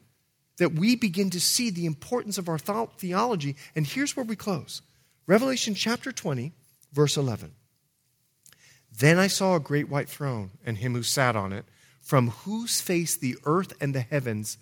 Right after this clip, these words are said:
fled away." That's powerful. This throne is so great that heaven and earth run away,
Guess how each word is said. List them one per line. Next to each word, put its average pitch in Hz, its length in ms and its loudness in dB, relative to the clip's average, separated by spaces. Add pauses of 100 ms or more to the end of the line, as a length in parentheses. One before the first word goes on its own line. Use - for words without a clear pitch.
(180)
fled 113 360 -4
away." 92 360 -6 (2750)
That's 170 400 0
powerful. 156 560 -8 (1080)
This 208 180 6
throne 190 320 2
is 127 80 0
so 202 320 2
great 135 360 -4 (280)
that 123 140 0
heaven 180 380 4
and 214 160 -4
earth 156 260 -2
run 156 180 2
away, 120 360 0